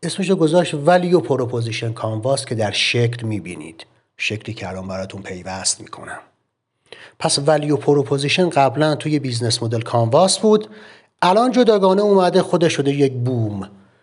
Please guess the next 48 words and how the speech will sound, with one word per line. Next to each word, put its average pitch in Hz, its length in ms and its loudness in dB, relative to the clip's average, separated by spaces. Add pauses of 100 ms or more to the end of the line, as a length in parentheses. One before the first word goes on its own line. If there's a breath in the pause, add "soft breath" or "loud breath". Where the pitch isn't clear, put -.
(280 soft breath)
یه 190 120 4
بوم 240 320 6
سه 175 380 4
به 160 120 6
سه، 170 260 4
یعنی 147 160 6
سه - 180 0
تا 190 100 4
نقطه 156 360 2
رو 147 80 4
از 147 140 6
سمت 147 340 0
یک 131 300 0
دایره، 120 560 4
از 127 80 -2
سمت 135 280 0
یک 127 200 0
مربع 127 760 4
یا 151 100 4
مستطیل 123 480 0
فرقی 165 320 2
نمی‌کنه، 165 220 2
به 135 100 0
یک 139 160 0
دایره 113 400 2
میبره 107 440 -2 (720)
و 170 40 2
ارتباط 135 640 2
دو 120 160 0
سویه. 104 420 -2 (920 loud breath)
پس - 180 2
سه 208 160 0
تا 180 120 2
این 208 160 2
ور، 202 180 6
یعنی 180 120 2
سه 190 220 2
تا 170 180 2
بخش 151 400 0
یک 123 440 0 (340 soft breath)
مربع 123 400 4
مستطیل 120 540 2
رو 190 120 4
با 151 120 4
سه - 200 2
بخش 156 320 2
یک 147 240 2
دایره 127 580 2